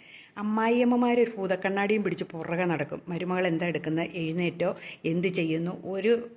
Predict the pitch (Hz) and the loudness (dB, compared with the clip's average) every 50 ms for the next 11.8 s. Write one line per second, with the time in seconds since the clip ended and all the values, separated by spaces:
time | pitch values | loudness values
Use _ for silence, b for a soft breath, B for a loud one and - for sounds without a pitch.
0 | - - - - 202 196 196 220 240 247 233 208 185 202 185 185 185 180 185 185 | -20 -20 -12 -8 -4 -2 2 2 4 6 4 4 4 4 2 2 0 0 0 0
1 | 180 170 - 180 185 185 175 175 - 196 180 175 170 165 170 170 170 170 180 185 | -2 -2 -2 0 0 0 0 0 0 0 0 0 0 0 0 0 0 0 0 0
2 | 175 165 170 170 165 165 165 165 175 170 175 180 180 180 185 170 160 143 - - | 0 0 0 -2 -2 -2 0 0 0 0 0 0 0 0 0 -2 -2 -4 -2 -2
3 | 147 147 143 135 143 - - - 196 208 220 B B B B B B B B B | -2 -2 -2 -2 -6 -8 -8 -4 -4 -4 -4 B B B B B B B B B
4 | 214 190 - 240 220 214 214 226 220 226 214 196 196 196 214 208 208 233 233 233 | -4 -2 2 2 2 2 2 0 2 2 2 2 4 2 2 2 0 0 0 2
5 | 220 185 185 180 190 190 190 180 170 175 165 170 - 180 180 180 175 - - - | 2 2 2 0 0 0 0 2 2 2 2 0 0 0 -2 -2 -4 -6 -8 -6
6 | 180 165 160 165 160 - 160 160 165 170 165 160 165 160 147 139 135 127 139 - | -4 -4 -4 -4 -4 -4 -4 -2 -2 0 0 0 0 0 0 -2 -4 -6 -6 -10
7 | - - - - - 196 - - 180 156 160 170 175 185 190 190 190 160 160 165 | -14 -18 -12 -8 -8 -6 -2 -2 -2 0 0 2 2 0 0 0 0 0 0 0
8 | 165 156 143 147 143 135 - B B B B B - - 196 208 196 185 214 214 | -2 -2 -2 -2 -4 -4 -6 B B B B B -6 -2 0 0 2 2 2 2
9 | 214 220 208 180 165 - - 175 185 202 196 185 175 170 175 165 156 151 151 - | 2 0 -2 -2 -4 -2 -2 0 0 2 2 2 2 2 2 2 2 0 0 -2
10 | 160 156 147 160 - 208 208 220 202 185 196 196 220 226 233 233 233 220 190 - | -2 -2 -2 -2 -2 0 0 2 2 2 2 4 4 4 4 4 2 0 -2 0
11 | - 185 170 165 160 160 160 160 151 147 147 147 143 135 139 123 | 0 0 0 2 2 2 2 0 0 -2 -4 -6 -6 -6 -8 -8